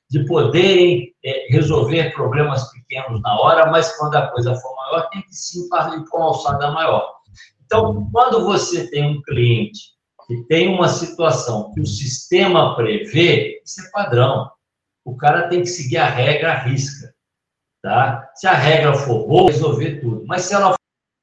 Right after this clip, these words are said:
for ruim, eu estou seguindo a regra, estou errando, porque a regra é ruim. Então, quando eu não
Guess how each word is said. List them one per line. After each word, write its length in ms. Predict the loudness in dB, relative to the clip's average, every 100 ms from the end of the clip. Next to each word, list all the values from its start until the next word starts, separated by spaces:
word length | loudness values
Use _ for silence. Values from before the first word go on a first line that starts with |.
| -4
for 280 | 0 0 0
ruim, 260 | -2 2
eu 80 | 0
estou 260 | 0 -6 -8
seguindo 380 | -10 -8 -2
a 60 | -2
regra, 160 | -2 -6 _
estou 320 | -20 -12 -6 -4
errando, 520 | -2 0 0 0 -6
porque 140 | -6
a 120 | -4 -2
regra 460 | 0 2 2 -2
é 100 | 0
ruim. 400 | 0 0 0 -6 -10 _ _ _
Então, 240 | -4 -4
quando 280 | 2 2 6
eu 100 | 6
não 200 | 6 2